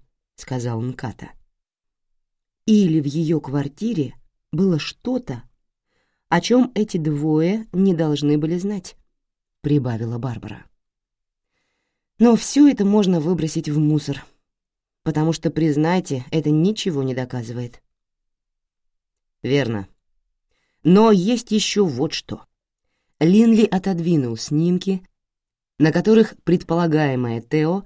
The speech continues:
разговаривала у двери с двумя женщинами. Потом придвинул другую порцию, которую отобрали они с Уинстоном, и разложил их перед Барбарой. На первом снимке у входа в здание стояли четыре человека,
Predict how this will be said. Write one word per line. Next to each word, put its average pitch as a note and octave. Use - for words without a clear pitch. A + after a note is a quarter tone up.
разговаривала E3
у D3
двери C#3+
с B2+
двумя B2+
женщинами. G2+
Потом D3+
придвинул G3+
другую D#3+
порцию, D3
которую F3+
отобрали D3
они D3
с D3
Уинстоном, B2
и G#3+
разложил D3+
их C3
перед B2+
Барбарой. G2+
На D#3+
первом C4
снимке A3+
у G#3
входа D#3+
в A#2
здание D3
стояли G3+
четыре F#3+
человека, E3+